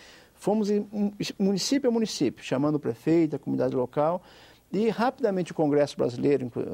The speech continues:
a-, aprovou a-, uma emenda parlamentar, uma emenda parlamentar, não, uma medida provisória, criando uma linha de crédito com cinquenta por cento de rebate para o pequeno, desde que ele tenha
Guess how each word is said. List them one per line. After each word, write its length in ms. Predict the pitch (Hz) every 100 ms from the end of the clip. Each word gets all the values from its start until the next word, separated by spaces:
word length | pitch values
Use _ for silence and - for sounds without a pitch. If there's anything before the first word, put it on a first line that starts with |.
| 95
a-, 340 | 110 113 127
aprovou 520 | 113 - 120 147 190 110
a-, 300 | - 50 113
uma 180 | 123
emenda 280 | 131 135 135
parlamentar, 560 | - 120 120 113 160 160
uma 140 | 131
emenda 180 | 127 127
parlamentar, 320 | 127 123 127
não, 100 | 139
uma 100 | 135
medida 260 | 127 127 131
provisória, 580 | 120 117 120 175 139 - - - -
criando 300 | - 165 220
uma 100 | 220
linha 180 | 185 185
de 80 | 156
crédito 300 | 151 180 190
com 80 | 196
cinquenta 480 | - 180 220 226 214
por 140 | 190
cento 160 | - 165
de 60 |
rebate 380 | 151 147 160 -
para 220 | - 170
o 40 | 160
pequeno, 440 | 127 - 185 156 - - -
desde 480 | 147 226 233 196
que 140 | 190 190
ele 320 | 170 185 202
tenha 500 | 202 160 156 175 185